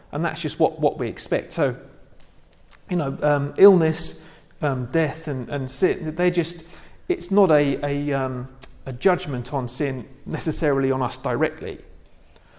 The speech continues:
But for this man, it was. And I think it's im-, important to remember that sometimes it can be. And, um, probably not, you know, not very often. But this is, uh, this is what Jesus said.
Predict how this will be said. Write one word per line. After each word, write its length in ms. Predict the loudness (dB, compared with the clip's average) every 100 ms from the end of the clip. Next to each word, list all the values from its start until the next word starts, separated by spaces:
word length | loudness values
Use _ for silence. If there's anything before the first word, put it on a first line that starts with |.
| -20 -12
But 600 | -2 2 2 0 -10 -14 -14
for 160 | -4 -2
this 300 | 0 -2 -4
man, 240 | -6 -6
it 120 | -6
was. 580 | 0 0 -2 -10 -16 -16 -16 -6
And 120 | -6
I 60 |
think 160 | -4 -6
it's 120 | -4
im-, 160 | -4 -4
important 400 | -4 -2 0 0
to 60 | 0
remember 240 | 0 0
that 120 | -2 -4
sometimes 540 | 0 0 0 -4 -4
it 80 | -10
can 260 | -6 -6
be. 160 | -6 -12 -18 -20 _ -20 -20 -18 -18 _ _ -4
And, 460 | -2 0 -2 -4
um, 520 | -2 0 -2 -4 -6 -10 -16 _ _ _ _ _ -20 _ _ 2
probably 380 | 4 4 -2 0
not, 480 | 0 0 -6 -20 -10
you 80 | -6
know, 140 | -6
not 340 | -2 -4 -4 -14 -18
very 320 | -10 -6 -2 -2
often. 340 | -4 -8 -12 -14 -20 _ -20 -20 _ _ _ _ _ _ -6
But 180 | -2
this 160 | 0 0
is, 180 | -2 0
uh, 180 | 2 2
this 200 | 0 -2
is 80 |
what 160 | -4 0
Jesus 320 | 0 0 -2
said. 340 | -4 -4 -6